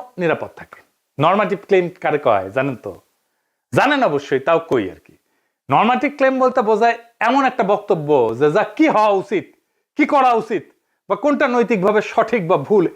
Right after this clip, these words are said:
এই প্রশ্নগুলোর উত্তর দেয়। এটা কোনো বাস্তব বর্ণনা না, এটা মূল্যবোধ, নৈতিকতা এবং আদর্শ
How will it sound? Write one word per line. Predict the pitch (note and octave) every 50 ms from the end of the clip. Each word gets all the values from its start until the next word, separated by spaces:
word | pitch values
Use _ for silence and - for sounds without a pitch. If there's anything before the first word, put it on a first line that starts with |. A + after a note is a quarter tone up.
| - _ - A3+
এই | A#3 A3+
প্রশ্নগুলোর | B3+ B3 B3 - A#3 G#3 A3+ A3+ G#3 F3
উত্তর | - - - G2+ G2+ -
দেয়। | - - - _ _ _ _ _ _ _ _ _ _ _ _ _
এটা | - B3+ D#4+ D#4+
কোনো | D4+ C#4+ A3 B3+
বাস্তব | B3+ - - B3+ F#3 F#3+
বর্ণনা | A#3+ A#3+ A3+ G#3 E3+ D3+ C3+ A#2+
না, | - - - - _ _ _ _ _ _ _ _ _ _ _ _ -
এটা | G3 G3 A3 G#3 G3 G#3
মূল্যবোধ, | C4 C#4 C4+ C4 B3 A#3 A#3+ B3 G3+ G3+ G#3+ A3+
নৈতিকতা | A#3+ A#3 - A#3 - G#3+ G#3+ G#3+ A3+
এবং | A3 A3+ A3 G3+ D#3
আদর্শ | D3+ D#3+ D#3+ -